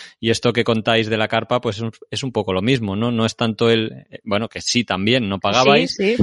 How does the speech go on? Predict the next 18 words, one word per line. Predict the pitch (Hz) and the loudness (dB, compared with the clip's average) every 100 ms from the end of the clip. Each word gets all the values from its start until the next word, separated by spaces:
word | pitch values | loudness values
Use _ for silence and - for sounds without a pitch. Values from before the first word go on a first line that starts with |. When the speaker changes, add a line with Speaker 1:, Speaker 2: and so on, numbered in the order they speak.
| - | 2
Speaker 1:
pero | 113 110 | 4 4
además | 104 107 117 123 | 4 4 2 0
de | 123 | 2
repente | 123 135 131 123 151 | 2 2 2 4 2
te | 151 120 | 2 0
abrían | 107 117 120 123 123 123 123 | 0 0 0 0 0 2 2
la | 120 | 2
puerta | 113 123 120 135 123 | 0 0 0 2 2
a | |
unas | 117 110 | 2 -2
experiencias | 113 - 113 117 135 135 | -4 0 0 0 0 -2
que, | - 117 101 101 _ | 0 0 0 -4 _
que | - | -8
si | 92 101 | -2 2
hubierais | 104 120 117 | 2 2 2
ido | 127 | 2
a | |
un | 127 120 | 2 -2